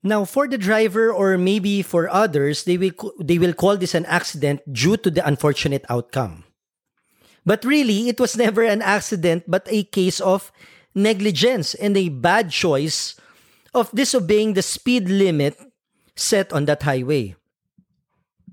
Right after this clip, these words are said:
The bottom line is simple. Choices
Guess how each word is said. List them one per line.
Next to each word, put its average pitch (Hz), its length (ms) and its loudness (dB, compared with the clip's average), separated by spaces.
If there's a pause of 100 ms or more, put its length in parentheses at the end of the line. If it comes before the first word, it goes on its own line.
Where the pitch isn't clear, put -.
(920)
The 240 420 2
bottom 262 360 2
line 208 260 2
is 185 80 0
simple. 151 540 0
Choices 220 1040 0